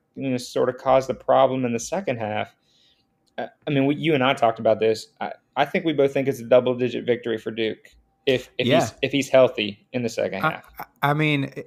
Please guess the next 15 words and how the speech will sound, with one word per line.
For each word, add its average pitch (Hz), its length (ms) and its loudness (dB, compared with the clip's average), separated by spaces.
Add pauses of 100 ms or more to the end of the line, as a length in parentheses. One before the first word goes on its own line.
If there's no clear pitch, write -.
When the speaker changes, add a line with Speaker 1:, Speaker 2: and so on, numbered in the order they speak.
Speaker 2:
not 151 300 0
only 196 240 2
is 156 140 0
Banchero 135 420 0
good, 120 340 0
but 110 160 -6
he 139 160 2
was, 127 240 -2 (280)
he 127 120 0
was 135 160 0
playing 127 360 -2
out 107 140 -4
of 98 60 -8
his 95 120 -10
mind. 92 380 -8